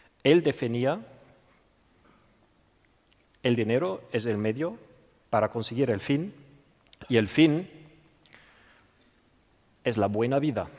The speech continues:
el buen vivir y la sociedad justa, la comunidad florecida. Si esto se invierte, si el medio, el dinero, el capital se convierte en el fin, esto ya no es economía, esto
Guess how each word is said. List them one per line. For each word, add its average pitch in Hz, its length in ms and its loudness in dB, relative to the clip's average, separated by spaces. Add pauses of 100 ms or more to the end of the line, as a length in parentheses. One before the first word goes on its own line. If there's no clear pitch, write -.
(420)
el 117 140 0
buen 127 320 0
vivir 131 360 0 (760)
y 123 60 0
la 110 100 2
sociedad 117 480 0
justa, 110 460 -6 (260)
la 110 200 4
comunidad 127 800 2
florecida. 104 640 -4 (840)
Si - 200 -4
esto 143 200 -4
se 131 140 -4
invierte, 113 560 0 (960)
si - 220 -4
el 107 100 0
medio, 127 500 4 (120)
el 113 120 2
dinero, 120 360 4
el 110 80 0
capital 131 480 2
se 120 140 -8
convierte 117 500 0
en 107 80 -2
el 98 120 0
fin, 190 460 -4 (560)
esto 147 240 -4
ya 156 160 4
no 160 120 2
es - 120 -2
economía, 175 680 -2 (280)
esto 180 500 -2